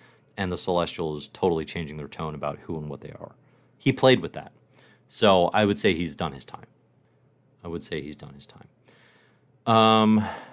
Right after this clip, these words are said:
okay. I think we're good. I think we're good, right? Uh, hey, Dave, what about Sabretooth and the Exiles announcement? Any thoughts on that? Yeah, I mean, yeah, we talked about that. Um, that was announced at the end of Sabretooth, right? That that'd be coming. So hell yeah. Hell yeah. Love Sabretooth.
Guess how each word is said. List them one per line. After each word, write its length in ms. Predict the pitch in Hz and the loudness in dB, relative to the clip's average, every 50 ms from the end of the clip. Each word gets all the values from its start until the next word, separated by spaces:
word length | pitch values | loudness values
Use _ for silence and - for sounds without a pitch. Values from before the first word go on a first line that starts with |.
| - - | -14 0
okay. 260 | 120 123 127 170 170 | 0 2 6 6 6
I 1000 | 143 - - - - - - - _ _ _ _ _ _ _ _ _ _ _ _ | 4 4 0 -10 -20 -20 -20 -20 _ _ _ _ _ _ _ _ _ _ _ _
think 160 | _ 110 107 113 | _ -10 -8 -6
we're 80 | 107 | -2
good. 200 | 95 123 127 - - _ _ _ _ _ _ _ _ _ _ _ _ _ _ _ _ _ _ _ _ _ _ _ _ | 0 0 0 0 -4 _ _ _ _ _ _ _ _ _ _ _ _ _ _ _ _ _ _ _ _ _ _ _ _
I 120 | _ _ | _ _
think 160 | - 90 82 - | -20 -18 -10 -10
we're 100 | 101 95 | -8 -4
good, 240 | 107 120 131 123 - _ _ _ _ _ | -4 -4 -4 -4 -8 _ _ _ _ _
right? 280 | - 90 98 127 127 - - _ - - - _ _ _ _ - | -2 0 2 2 0 -2 -10 _ -20 -20 -20 _ _ _ _ 4
Uh, 120 | 110 107 | 4 4
hey, 140 | 110 120 139 | 6 6 8
Dave, 200 | 139 139 123 104 | 8 8 8 8
what 100 | 117 117 | 6 6
about 160 | 120 123 117 | 6 6 4
Sabretooth 380 | - 127 123 120 - 123 113 107 | 4 2 2 2 2 0 0 0
and 100 | 110 110 | 0 0
the 80 | 107 | 0
Exiles 360 | 110 117 113 123 120 110 95 | 0 0 4 6 6 6 6
announcement? 520 | 95 92 87 87 82 - 82 76 - - - _ _ _ | 4 0 -2 -2 -4 -6 -10 -12 -12 -16 -20 _ _ _
Any 120 | 104 98 90 | -12 -12 -6
thoughts 260 | - 98 98 - - | 0 0 0 2 2
on 100 | 98 101 | 2 4
that? 260 | 113 120 123 110 120 | 6 6 4 4 4
Yeah, 220 | 170 254 311 339 311 | 4 6 6 6 4
I 140 | 196 156 | 2 0
mean, 180 | 160 170 175 170 | -4 -4 -6 -6
yeah, 140 | 196 302 320 | -8 -8 -8
we 120 | 196 139 | -8 -8
talked 180 | - 294 392 - | -8 -8 -8 -6
about 180 | - 90 80 | -6 -6 -4
that. 200 | - 82 - - - - - - - _ _ _ - | -4 -6 -6 -8 -14 -20 -20 -20 -20 _ _ _ 0
Um, 240 | 113 113 110 110 107 | 2 4 6 6 6
that 80 | 123 | 6
was 100 | 185 190 | 6 6
announced 240 | 160 131 127 - - | 4 2 2 0 0
at 60 | 117 | -2
the 80 | 127 123 | -2 0
end 80 | 127 | 0
of 80 | 123 - | 0 0
Sabretooth, 460 | 143 165 170 - - - - - - _ _ _ _ _ _ _ _ | 0 0 0 0 -6 -12 -16 -16 -20 _ _ _ _ _ _ _ _
right? 240 | - 104 131 160 - | -2 0 0 0 -2
That 100 | - 101 | -4 -2
that'd 140 | 110 107 104 | -2 -2 -2
be 60 | 107 | -2
coming. 260 | - 113 135 127 - - | -2 -4 -4 -4 -6 -10
So 260 | - - 98 98 98 | -8 -4 -2 -2 0
hell 180 | 104 156 247 254 | 2 0 0 2
yeah. 140 | 101 - - - _ _ _ _ _ _ _ _ _ _ _ _ _ _ _ _ _ | 0 -2 -4 -10 _ _ _ _ _ _ _ _ _ _ _ _ _ _ _ _ _
Hell 180 | _ 127 175 196 | _ 0 0 2
yeah. 180 | 123 82 73 - - _ | 0 0 -2 -6 -12 _
Love 180 | 95 104 120 131 | 0 0 2 2
Sabretooth. 580 | - 151 147 139 139 - 151 143 143 143 - | 4 2 2 2 2 0 0 0 0 -2 -4